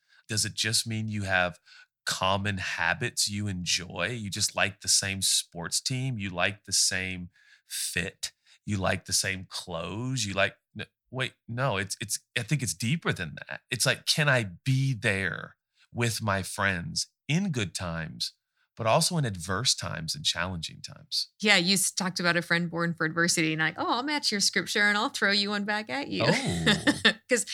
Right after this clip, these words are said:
Speaker 2: there's also a scripture that says we are to be the type of people who weep with those who weep,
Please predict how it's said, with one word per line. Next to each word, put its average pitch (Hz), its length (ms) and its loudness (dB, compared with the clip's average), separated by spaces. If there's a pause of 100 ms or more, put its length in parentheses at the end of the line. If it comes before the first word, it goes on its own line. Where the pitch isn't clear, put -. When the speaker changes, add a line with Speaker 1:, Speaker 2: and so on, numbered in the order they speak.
(300)
Speaker 2:
there's 208 180 8 (120)
also 285 340 2
a 277 40 -2
scripture - 600 0 (360)
that 196 300 2
says 185 320 2
we 185 180 0
are 185 120 6
to 185 140 2
be 180 140 2
the 185 100 0
type 180 220 2
of 170 120 -4
people 165 380 -4
who 175 160 -2
weep 170 280 -2
with 170 140 -2
those 160 260 0
who 160 160 -2
weep, 147 340 -6